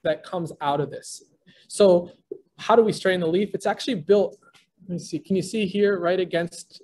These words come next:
the spout? So this is a little sieve or a strainer that is built right in. Now, what this affords us, this little pot, is the tea has a lot of room to open up. So regardless if you have a Japanese teapot or, uh, or not, you're gonna want the tea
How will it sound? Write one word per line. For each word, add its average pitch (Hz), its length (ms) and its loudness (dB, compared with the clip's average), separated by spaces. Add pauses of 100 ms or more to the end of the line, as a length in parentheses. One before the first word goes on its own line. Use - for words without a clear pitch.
(120)
the 147 120 -6
spout? - 580 -10
So - 160 0
this 208 220 2
is 220 120 0
a 220 100 8
little 185 400 2
sieve 170 640 -4 (420)
or 156 140 -2
a 139 60 -6
strainer 160 640 -4
that 156 240 0
is 156 100 -10
built 175 300 0
right 156 240 0
in. 143 100 -4 (160)
Now, 180 140 -2
what 254 240 0
this 285 180 -6
affords 185 460 -2
us, 147 180 -4
this - 180 -8
little 185 200 0
pot, 151 340 -4
is 165 100 -4
the 165 120 -2
tea 233 220 -4
has 208 120 2
a 185 60 0
lot 160 260 4
of 147 100 -6
room 156 240 -2
to 151 100 -4
open 151 280 -8
up. 135 180 -10 (360)
So 226 180 6
regardless 226 640 6
if 226 140 -4
you 220 80 -2
have 185 220 -2
a 185 40 -4
Japanese 170 440 -2
teapot 156 600 -2
or, 143 520 -2
uh, 139 260 -6 (320)
or 156 140 -4
not, 160 340 0 (220)
you're 202 160 6
gonna 240 200 6
want 208 300 2
the 185 60 -8
tea 180 420 -8